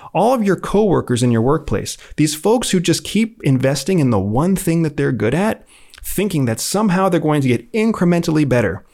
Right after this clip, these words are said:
by point zero one seconds on the racetrack,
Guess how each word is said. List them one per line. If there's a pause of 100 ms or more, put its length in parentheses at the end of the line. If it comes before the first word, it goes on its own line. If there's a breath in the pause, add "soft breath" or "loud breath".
(340 soft breath)
by
point
zero
one
seconds
on
the
racetrack,